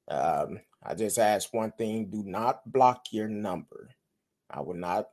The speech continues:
answer a blocked number. Mm, so, um, you can call in, make comments of what we're gonna talk about if you want.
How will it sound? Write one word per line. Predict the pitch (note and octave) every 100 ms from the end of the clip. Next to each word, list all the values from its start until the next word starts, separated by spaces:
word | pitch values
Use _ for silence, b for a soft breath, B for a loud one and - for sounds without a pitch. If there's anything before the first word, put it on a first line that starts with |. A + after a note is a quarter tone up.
| -
answer | A#2 B2 - F#2 C#2+
a | D#2
blocked | C#2 - - E2 - - _ -
number. | B2 A#2 - - A2+ _ _ _ _ _ _ _ _ _ -
Mm, | A2 G2+ F#2+
so, | - G#2 F#2+ F#2
um, | F2+ E2+ G2 - _ _ _ -
you | F2+ F2+
can | - G#2
call | A2+ G#2+ G#2
in, | A2+ B2 A#2+
make | F#2+ G#2+ -
comments | F2 F2+ G2+ - -
of | G2+
what | F#2+ E2
we're | F#2+
gonna | G2 G2+
talk | A2 A#2 A2+
about | A#2 B2
if | B2+ -
you | C3+
want. | C#3+ B3+ -